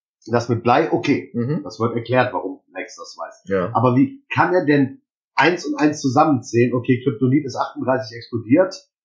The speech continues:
Speaker 1: Äh, äh, Krypton ist achtunddreißig
Speaker 2: Mhm.
Speaker 1: explodiert. W-, ähm, da muss doch hier auf der Erde, muss irgendwo ein Meteorit gelandet
Speaker 2: Ja.
Speaker 1: sein. Das ist okay, das kaufe ich auch noch so halb ab.
Speaker 2: Echt?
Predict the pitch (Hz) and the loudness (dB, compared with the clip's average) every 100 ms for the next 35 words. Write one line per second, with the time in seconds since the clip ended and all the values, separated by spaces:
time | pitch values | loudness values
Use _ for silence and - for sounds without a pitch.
0 | _ _ 113 117 123 120 - 107 - 139 | _ _ -8 0 2 2 0 -2 0 2
1 | 131 117 107 113 113 113 120 123 131 143 | 2 2 0 0 2 4 2 0 0 2
2 | 147 180 - _ _ 113 107 143 135 131 | 2 2 -2 _ _ -12 -8 0 2 2
3 | 131 123 131 160 - 160 - 160 135 120 | 2 0 2 0 0 -2 2 0 0 0
4 | 123 123 160 165 143 120 127 147 120 131 | 0 2 2 2 2 0 -2 -4 -2 -2
5 | 123 127 120 117 101 180 - 320 160 160 | 0 -2 -2 -4 -2 -6 -6 0 2 4
6 | 160 156 - - - - 151 160 175 185 | 4 2 0 -8 -20 0 0 0 -4 -2
7 | 170 135 - 147 151 147 - 180 131 - | 2 2 2 0 0 0 0 0 0 -6
8 | - _ 104 104 104 - - 190 - - | -8 _ -18 -10 -8 -2 2 2 0 -12